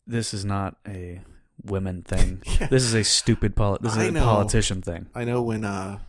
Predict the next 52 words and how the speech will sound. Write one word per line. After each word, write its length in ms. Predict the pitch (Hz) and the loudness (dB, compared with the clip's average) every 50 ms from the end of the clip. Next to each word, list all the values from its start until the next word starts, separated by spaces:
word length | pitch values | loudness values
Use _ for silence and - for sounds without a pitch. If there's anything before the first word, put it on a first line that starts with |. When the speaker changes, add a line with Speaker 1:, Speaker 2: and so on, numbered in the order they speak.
| - - | -14 -12
Speaker 2:
my 280 | 113 131 120 113 113 | -10 -6 -4 -4 -4
wife, 480 | 110 107 110 107 107 107 107 104 - - | -4 -4 -2 -2 -2 -2 -4 -6 -8 -8
when 100 | 107 101 | -8 -8
she 160 | 95 - - | -8 -10 -10
gets 400 | 101 - - - - 104 - - | -10 -12 -12 -12 -10 -8 -6 -4
done 240 | - 107 104 98 98 | -4 -4 -4 -4 -6
watching 340 | 101 90 95 98 - - 104 | -6 -6 -8 -8 -8 -8 -6
an 120 | 95 90 98 | -6 -6 -4
episode 300 | 101 - - - 98 95 | -2 -2 -2 0 -2 -2
of 80 | 87 | -4
Doctor 380 | 90 98 98 95 - - 92 92 | -4 -4 -4 -4 -4 -4 -4 -2
Who, 340 | 101 101 98 87 85 87 - - _ _ _ _ _ _ _ _ _ - | -2 -2 -2 -2 -4 -6 -10 -14 _ _ _ _ _ _ _ _ _ -16
she's 240 | - - 120 120 110 | -10 -8 -6 -6 -4
talking 340 | - - 117 113 110 107 104 | -2 0 0 0 0 -4 -6
in 120 | 101 95 | -6 -8
a 80 | 92 98 | -8 -10
Cockney 500 | - - - 104 101 101 - - 101 98 | -4 -2 -2 0 -2 -2 -4 -4 -4 -4
accent 500 | 98 98 101 101 - - 98 90 - - | -4 -6 -6 -8 -8 -10 -12 -12 -12 -10
for 140 | - 92 87 | -8 -8 -6
Speaker 1:
The 220 | - - - - | -6 -4 -4 -4
whole 120 | 104 110 110 | -4 -4 -4
Speaker 2:
fucking 120 | 107 87 | -6 -4
Speaker 1:
bit. 280 | 87 104 101 98 98 - - | -4 -2 -2 -2 -4 -6 -8
Speaker 2:
yeah, 260 | 95 104 104 95 82 - - - - - - | -10 -8 -8 -8 -10 -12 -16 -20 -20 -14 -8
two 220 | - - 139 135 120 | -4 -2 -2 0 2
days. 480 | - 117 110 110 104 98 - - - - | 2 2 2 2 0 -2 -6 -8 -10 -12
Speaker 1:
She's 140 | - 110 | -12 -6
trying 140 | - 120 107 | -2 -2 0
to 80 | 104 95 | 0 -2
fly 320 | - - 110 107 110 110 | -2 -2 0 2 2 2
with 100 | 110 107 | 2 2
an 80 | 107 104 | 0 0
umbrella, 420 | 104 101 101 104 104 104 107 104 | 0 0 0 0 0 2 0 0
doing 200 | 104 107 104 101 | 0 -2 4 6
the 80 | 101 101 | 6 6
whole 180 | 104 107 107 | 6 4 2
fucking 320 | 107 - 117 107 - 110 101 | 0 -2 -4 -4 -6 -6 -6
thing. 260 | 101 110 104 101 95 - - - - 156 - | -6 -6 -6 -6 -8 -10 -14 -16 -18 -18 -18
Speaker 2:
<laughs> 300 | - - - 101 - - | -18 -20 -20 -18 -14 -12
Speaker 1:
All 140 | 117 113 113 | -10 -8 -6
the 80 | 110 104 | -6 -4
British 340 | 101 107 104 101 98 95 - | -2 0 0 0 0 -2 -4
things 240 | - 101 104 101 | -4 -4 -4 -4
you 80 | 98 101 | -4 -2
do. 140 | 101 98 107 - | 0 2 2 2
Speaker 2:
<laughs> 40 | - - - - - - - - _ - - - - - - 139 - - 127 156 - | 0 -2 -6 -12 -14 -16 -18 -18 _ -18 -18 -18 -10 -6 -4 -2 0 0 0 -2 -2
Yeah, 180 | - 131 113 113 | -2 -2 -2 -4
that 180 | 113 113 110 107 - - 117 123 | -4 -6 -6 -8 -10 -14 -8 -2
well-known 300 | 131 127 127 127 131 113 | 0 0 2 2 2 2
Speaker 1:
Comes 100 | 113 110 | 2 0
a 100 | 107 104 | 0 -2
Speaker 2:
British. 360 | 107 113 113 113 110 - | -2 -4 -4 -4 -6 -8